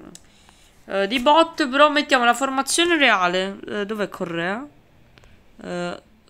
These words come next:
ah, non c'è Correa, però ora non gioca Correa.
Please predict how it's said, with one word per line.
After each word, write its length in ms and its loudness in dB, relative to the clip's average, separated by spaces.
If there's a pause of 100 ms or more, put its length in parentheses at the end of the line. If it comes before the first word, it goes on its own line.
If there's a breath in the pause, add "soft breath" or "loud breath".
(140)
ah, 220 -4
non 120 -2
c'è 200 4
Correa, 640 4
però 200 -6
ora 160 -4
non 180 -10
gioca 260 -12
Correa. 460 -14